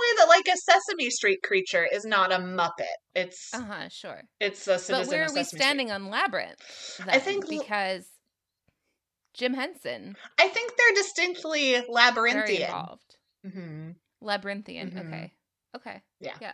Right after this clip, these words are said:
Speaker 1: I think so.
Speaker 2: <laughs> Okay.
Speaker 1: Yeah. <laughs>
Speaker 2: Uh, I love Labyrinth.
Speaker 1: I do t-, we have to talk about Labyrinth one of these
Speaker 2: We
Speaker 1: days.
Speaker 2: do have to talk about Labyrinth one of these days. I think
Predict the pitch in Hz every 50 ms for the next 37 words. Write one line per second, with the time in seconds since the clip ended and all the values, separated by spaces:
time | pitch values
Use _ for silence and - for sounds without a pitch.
0 | - _ 202 196 170 - - - 151 151 151 _ _ _ _ _ _ _ _ _
1 | _ _ _ _ _ _ _ _ _ _ _ _ - 302 320 - - 247 254 240
2 | 196 220 - 214 202 _ - 330 349 - - - - _ - - - - - -
3 | - - - - - - - _ _ - - - - - _ _ _ - - 214
4 | 208 202 269 220 202 190 - - - - - - - - - - _ - 208 220
5 | 214 214 214 196 180 170 170 165 165 170 165 175 196 _ _ _ _ - 247 285
6 | 339 349 349 - 233 302 392 440 381 339 330 320 320 - 254 240 - 208 196 196
7 | 208 190 180 156 139 156 165 170 156 151 135 123 - - - - _ - 160 151
8 | 139 135 135 131 147 226 226 226 - - 214 214 202 196 196 202 202 196 202 202
9 | 208 190 185 180 175 175 175 175 175 165 165 160 165 165 170 190 _ _ - 180
10 | 175 170 165 165 165 170 _ 165 160 160 156 156 _ _ - 220 233 285 294 -
11 | 277 269 262 254 240 _ - _